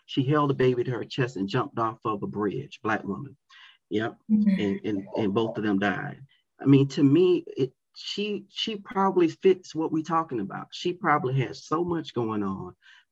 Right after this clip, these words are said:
Speaker 1: felt she didn't have anybody to talk to. And, and I think a couple things too is, um, don't, like, talk out loud to yourself, like, really think like you're talking to somebody, but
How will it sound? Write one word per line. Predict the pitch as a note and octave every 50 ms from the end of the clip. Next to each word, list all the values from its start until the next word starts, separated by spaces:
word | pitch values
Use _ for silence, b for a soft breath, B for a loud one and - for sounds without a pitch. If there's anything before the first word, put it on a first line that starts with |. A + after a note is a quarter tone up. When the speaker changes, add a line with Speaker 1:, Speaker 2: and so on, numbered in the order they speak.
| _
Speaker 1:
felt | - E3+ E3+ D3+ C#3+
she | - E3 D3+
didn't | D3 C3+ G2+ A2+
have | B2+ A#2+ A2+ G#2 -
anybody | G#2+ G#2+ G#2 G#2 G2 G2+ G2+ G2+ G2+ G#2 G2
to | G2 G2+
talk | G#2 - G2 F#2+ F2 - -
to. | - - F#2+ G2 F#2+ B B B B B B - -
And, | - A#2+ - -
and | B2 C3
I | C#3+ D3+
think | - - A#3 B3 - -
a | D3
couple | C#3+ - D#3+ D#3 D3+ - D3 C3+
things | C3+ A#2+ A2+ A2 G#2 G2 G2 -
too | - - D3+ B2+ G#2+ -
is, | - A2+ A2 G#2 G2+ - -
um, | G#2 G2+ G2 G2 G2 G2+ G2+ - - _ _ _ _ _ _ _ _ _ _ _ _ _ _ _ _ _ _ _ _ _ _ _ _ _ _ _ _ _ _ _ _ _ _ _ _ _ _ - C3+ C3
don't, | - F#3 G#3 A3+ -
like, | E3+ E3 B2+ - -
talk | E3 D3 C#3+ C3+
out | B2+ G#2
loud | A#2+ B2+ B2 A#2 -
to | - C3
yourself, | G#2 - - - - C#3 C#3+ D3+ D3 -
like, | - D3 C3+ A#2+ - -
really | - B2 A#2+ C3+ C3+ C3
think | - C3+ B2+ - C3+
like | A2+ G#2+
you're | G#2
talking | - C#3+ C#3+ C#3+ C#3+
to |
somebody, | D3 D#3+ E3 E3 D#3+ - B B B B B B -
but | D#3+ C#3 C#3 -